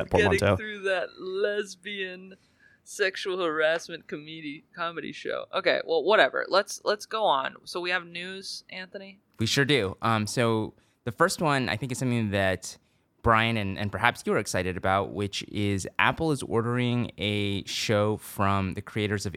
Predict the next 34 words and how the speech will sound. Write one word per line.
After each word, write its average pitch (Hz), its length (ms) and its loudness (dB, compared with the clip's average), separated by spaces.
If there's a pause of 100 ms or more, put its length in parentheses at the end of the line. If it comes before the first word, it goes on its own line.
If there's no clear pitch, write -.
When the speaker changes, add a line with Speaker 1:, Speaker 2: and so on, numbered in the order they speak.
Speaker 3:
It's 110 160 -2
Always 107 340 2
Sunny 98 380 0
in 87 120 -2
Philadelphia. - 680 -4 (580)
Speaker 2:
Love 131 200 2
it. 131 120 -6 (400)
Already 143 280 0
love 135 200 -6
it. - 80 -16 (720)
Speaker 1:
Yep. 139 300 6
Uh, 123 320 10
I 127 100 4
mean, 135 100 4
so - 160 2
it's - 200 6
still, 123 300 8
uh, 107 400 8
it's - 180 -6
one 113 140 2
of 107 80 2
those, 101 160 2 (140)
those, 95 300 2
those 92 280 0
variety 90 400 2
scoops, - 640 0
which, - 240 -4
you 85 40 -2
know, 82 220 2
is 82 220 -2 (160)
definitely 82 440 0
true. 82 380 2
And 85 240 0
Apple 87 380 2